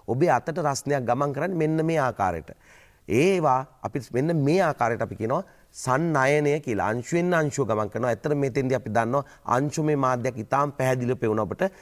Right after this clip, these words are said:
සන්නයනයට අංශුමය මාධ්‍යයක් වුමනයි කියලා. ඔබ දන්නවා ඇත්තට මේ සන්නයනය සඳහා වෙද්දී හොඳට මතක තියාගන්න අංශුවෙන් අංශුවට චාලක ශක්තිය ගමන් කිරීම නිසා තමයි මේ උෂ්ණත්වය එක් කෙරවලක සිට අනික් කෙරවලට ගමන් කළේ.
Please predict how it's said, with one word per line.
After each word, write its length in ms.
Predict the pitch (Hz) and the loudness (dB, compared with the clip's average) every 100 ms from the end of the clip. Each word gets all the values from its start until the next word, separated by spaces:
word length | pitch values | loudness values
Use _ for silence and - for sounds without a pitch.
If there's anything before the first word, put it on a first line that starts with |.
| - | -20
සන්නයනයට 920 | - 127 135 156 135 131 160 151 92 120 - _ | -4 0 2 4 4 4 2 2 0 -4 -6 _
අංශුමය 440 | - 127 120 135 | -4 -4 -2 -2
මාධ්‍යයක් 440 | 127 117 107 98 127 | 0 0 0 -2 -4
වුමනයි 360 | 104 101 98 85 | -4 -2 -2 -4
කියලා. 260 | 80 73 - _ | -8 -10 -14 _
ඔබ 120 | - | -4
දන්නවා 300 | 156 151 185 | 0 2 0
ඇත්තට 200 | 190 196 | -2 0
මේ 160 | 180 151 - - - _ | 0 0 -4 -16 -20 _
සන්නයනය 720 | - - 107 143 170 175 185 175 | -14 0 2 2 2 2 0 -2
සඳහා 400 | 151 127 113 110 | -2 -2 0 0
වෙද්දී 400 | 90 117 135 220 311 | 2 0 0 -2 -4
හොඳට 240 | - 113 | -6 -4
මතක 280 | 123 123 185 | 0 0 0
තියාගන්න 400 | 160 113 104 110 113 - _ | 0 2 2 0 -4 -6 _
අංශුවෙන් 480 | - 127 185 - 190 | 0 2 2 0 0
අංශුවට 420 | 143 127 139 117 | 2 0 -4 -4
චාලක 280 | - 120 123 | 2 2 2
ශක්තිය 340 | 123 107 - 113 | -2 -6 -4 -2
ගමන් 300 | 107 143 165 | 0 0 -2
කිරීම 220 | 117 101 | -4 -4
නිසා 220 | 92 107 | -2 -4
තමයි 260 | 104 107 113 | -2 -2 0
මේ 120 | 120 | -2
උෂ්ණත්වය 500 | 107 - 127 - 143 139 - | -2 -2 -4 0 -2 -2 -10
එක් 160 | - 123 - | -6 -6 0
කෙරවලක 380 | 165 165 165 143 | 2 4 2 -2
සිට 200 | 101 110 123 - - | -8 -4 -4 -4 -6
අනික් 260 | 113 127 - | -2 -2 0
කෙරවලට 340 | 120 107 139 | 0 2 2
ගමන් 300 | 127 117 110 | 2 2 0
කළේ. 240 | 120 87 | -2 -2